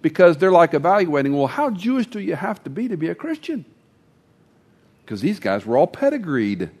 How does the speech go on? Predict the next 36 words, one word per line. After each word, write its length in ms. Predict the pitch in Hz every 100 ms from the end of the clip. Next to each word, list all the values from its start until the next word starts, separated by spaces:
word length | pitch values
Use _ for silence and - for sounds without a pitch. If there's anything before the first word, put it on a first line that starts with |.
| _ _ _ _ _ _ _ _ -
They 60 | 156
were 100 | 175
all 100 | 190
trained 380 | - 160 196 196
by 120 | 208
the 100 | 220
rab-, 260 | 220 208
rabbis, 560 | 190 262 233 147 90 95
rabbinics. 480 | 151 165 247 165 -
They 160 | 147
were 140 | 151 151
fluent 400 | - 196 220 165
in 40 |
Hebrew 360 | 185 233 226 160
and 100 | 147
Aramaic. 400 | 190 202 240 - -
They 160 | - 175
knew 400 | 170 160 196 226
the 160 | 196 185
languages. 600 | 170 208 220 160 107 104
They 180 | 151 175
knew 260 | 160 190
the 140 | 196 165
systems. 560 | - 214 - 139 110 - -
They 120 | 185
knew 140 | 202 220
about 240 | 214 208
the 80 | 196
Passover. 720 | - 208 214 - 196 156 120 - - - _
These 240 | - 170 143 -
Gentiles, 600 | - 190 208 185 156 143
these 160 | 170 156
Goy, 300 | 135 175 196
didn't 220 | 165 160
know 160 | 156 160
anything. 680 | 202 240 - 104 73 76